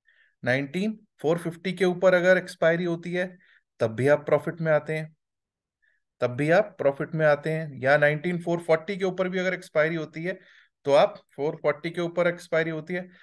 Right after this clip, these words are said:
तब भी आप प्रॉफिट में आते हैं। और ये on, at the time of expiry की बात करता हूं,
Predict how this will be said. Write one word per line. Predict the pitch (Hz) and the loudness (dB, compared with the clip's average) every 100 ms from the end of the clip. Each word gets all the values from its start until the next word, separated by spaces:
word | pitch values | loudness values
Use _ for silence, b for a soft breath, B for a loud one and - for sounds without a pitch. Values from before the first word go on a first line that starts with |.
| B B - | B B -4
तब | |
भी | 120 135 | -2 0
आप | 160 | -2
प्रॉफिट | 160 151 156 165 | 0 -2 -2 -4
में | 160 | -2
आते | 147 151 | -2 -4
हैं। | 156 156 _ _ _ _ b b b - | -10 -14 _ _ _ _ b b b 0
और | 190 175 - - _ _ _ _ _ _ _ _ _ _ _ _ _ _ 147 | 4 6 4 -6 _ _ _ _ _ _ _ _ _ _ _ _ _ _ -6
ये | 170 180 | -6 -4
on, | 170 196 - _ _ _ _ _ - | -2 -2 -4 _ _ _ _ _ 0
at | 165 | 2
the | 180 | 2
time | 180 190 | 0 0
of | 185 170 | -2 -4
expiry | 175 - 151 147 | -4 2 2 2
की | 135 | -4
बात | 117 - | -6 -6
करता | - - | -14 -14
हूं, | 113 | -16